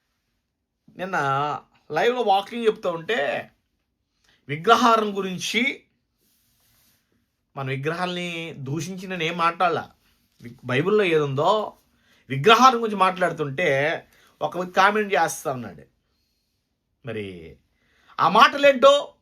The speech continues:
ఖచ్చితంగా విన్న తర్వాత కామెంట్ చేస్తే చాలా మంచిది, అంతేగాని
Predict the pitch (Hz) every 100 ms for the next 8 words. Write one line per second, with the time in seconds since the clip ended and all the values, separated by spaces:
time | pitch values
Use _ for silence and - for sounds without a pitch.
0 | _ _ _ _ _ _ 180 180 - 247
1 | 220 185 233 302 294 247 247 240 240 202
2 | 202 196 180 165 - 190 143 151 147 _
3 | _ _ - 240 277 269 254 254 190 -
4 | _ _ _ _ _ _ 170 208 190 170
5 | 170